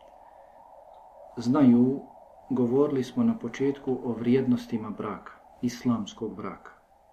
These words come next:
I kolika je to Allahova blagodat za sve nas. Govorili smo i spominjali kuranske ajete da sve što je Allah stvorio, da je stvorio u paru.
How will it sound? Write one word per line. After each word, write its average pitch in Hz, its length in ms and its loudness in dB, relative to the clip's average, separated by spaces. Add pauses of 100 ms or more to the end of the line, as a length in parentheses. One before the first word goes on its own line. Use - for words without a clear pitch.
(500)
I 120 60 -6
kolika 131 580 -2
je 120 260 2
to 139 320 0
Allahova 120 540 -4
blagodat 117 460 -2
za 110 120 -8
sve 113 200 -6
nas. - 460 -12 (1300)
Govorili 131 480 2
smo 120 420 0 (260)
i 131 60 -6
spominjali 127 580 4
kuranske 123 680 -2
ajete 131 340 -4
da 120 140 -2
sve 151 260 -4
što - 220 -8
je 113 180 -2
Allah 131 420 -2
stvorio, 135 760 -2 (300)
da 120 80 -2
je 113 80 -2
stvorio 120 380 -2
u 107 80 -4 (100)
paru. 110 340 -4